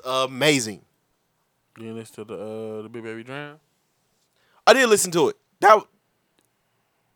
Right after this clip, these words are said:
Speaker 1: smooth. Very,
Speaker 2: A
Speaker 1: very
Speaker 2: lot of people
Speaker 1: smooth.
Speaker 2: seem like they like
Speaker 1: It's
Speaker 2: that.
Speaker 1: like all you can, that, you can do anything to that album. What we was talking about, how we want our shit to be. You can do anything to that. Um, I, I, I played the summer record for y'all,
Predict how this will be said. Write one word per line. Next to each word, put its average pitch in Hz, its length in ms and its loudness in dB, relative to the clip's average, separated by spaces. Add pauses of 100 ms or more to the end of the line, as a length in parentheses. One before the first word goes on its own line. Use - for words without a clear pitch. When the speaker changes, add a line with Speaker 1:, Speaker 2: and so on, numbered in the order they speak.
(840)
Speaker 1:
smooth. 135 480 -2 (260)
Very, 123 240 -2
Speaker 2:
A 117 40 -6
Speaker 1:
very 117 160 -4
Speaker 2:
lot 113 100 -4
of 123 40 -8
people 117 160 -6
Speaker 1:
smooth. 117 160 -10
Speaker 2:
seem 113 200 -18
like 104 120 -18
they 104 80 -18
like 98 200 -14
Speaker 1:
It's - 120 -16
Speaker 2:
that. 143 60 -2
Speaker 1:
like 135 140 2
all 127 220 8
you 123 180 -4
can, 110 320 -10
that, 117 260 0
you - 640 -20
can 127 100 -14
do 123 140 -8
anything 113 360 -8
to 113 80 -12
that 104 160 -4
album. 101 340 -4
What 107 120 -10
we 117 80 -12
was 110 100 -14
talking 107 280 -8
about, 107 280 -10
how 104 160 -8
we 110 140 -10
want 107 220 -10
our 104 180 -6
shit - 220 -18
to - 80 -20
be. - 140 -20 (540)
You 120 80 -18
can 131 100 -10
do 117 160 -8
anything 113 340 -10
to 117 120 -14
that. 98 240 -12
Um, 113 460 -6 (1120)
I, 131 300 -4
I, 123 320 -2
I 120 100 -6
played 151 260 -4
the 127 60 -12
summer 147 360 -4
record 120 340 -6
for 120 180 -10
y'all, 113 580 -4